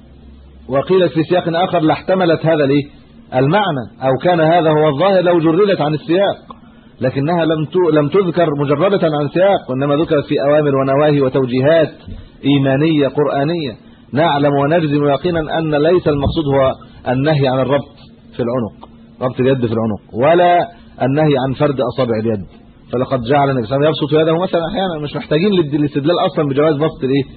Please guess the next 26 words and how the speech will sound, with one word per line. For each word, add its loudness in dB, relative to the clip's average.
اليد 2
اللي 2
هو 2
فرد 0
الأصابع، 0
لكن -2
نقول 2
هذا 2
إذا 0
استوفى 0
التأويل 0
شروطه -4
فهذا 0
من 0
بيان 2
معنى 0
الكلام، -2
فقد -4
دخل 0
في -10
التفسير -2
الذي 0
هو 2
بيان 0
معنى -4
الكلام. -14